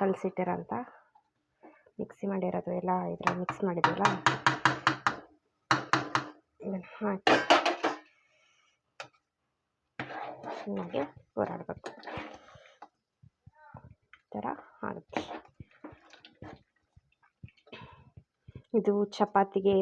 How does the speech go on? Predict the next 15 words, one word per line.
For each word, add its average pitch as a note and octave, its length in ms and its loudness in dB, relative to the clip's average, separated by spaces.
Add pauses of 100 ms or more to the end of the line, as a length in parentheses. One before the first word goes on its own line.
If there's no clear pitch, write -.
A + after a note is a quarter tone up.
(160)
ಪಲ್ಯಕ್ಕೆ G3 460 4 (220)
ತುಂಬಾ F#3+ 320 2 (220)
ಟೇಸ್ಟಾಗಿರುತ್ತೆ. G3 760 2 (840)
ಇದು G3 120 2 (180)
ನನ್ನ F#3+ 160 10 (240)
ಫೇವ್ರೆಟ್ G3+ 540 8 (220)
ಸದ್ಯಕ್ಕೆ F#3 420 0 (840)
ಪಲ್ಯ - 300 4 (120)
ಇದು. - 160 -2 (1500)
ಆ, - 220 -8 (1300)
ಈ - 140 -20
ಥರ - 180 -6
ಆಗುತ್ತೆ. - 640 -14 (1200)
ಚೆನ್ನಾಗಿ A3+ 420 6
ಕುದ್ದಿ A3 260 2